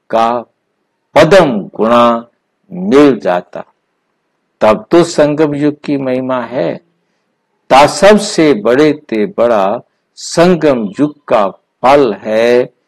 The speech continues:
जो स्वयं बाप प्रत्यक्ष रूप में मिलता है। परमात्मा भी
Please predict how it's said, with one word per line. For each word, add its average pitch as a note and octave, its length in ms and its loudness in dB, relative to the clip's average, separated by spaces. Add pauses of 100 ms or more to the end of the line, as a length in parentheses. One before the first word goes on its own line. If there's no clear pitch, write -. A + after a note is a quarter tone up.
(340)
जो G#2 380 0
स्वयं F#3+ 720 2 (1300)
बाप D3 500 2
प्रत्यक्ष C#3 880 -2
रूप D3+ 440 -2
में A#2+ 300 -6
मिलता - 480 -6
है। - 260 -16 (840)
परमात्मा C#3+ 840 2
भी A2+ 440 -4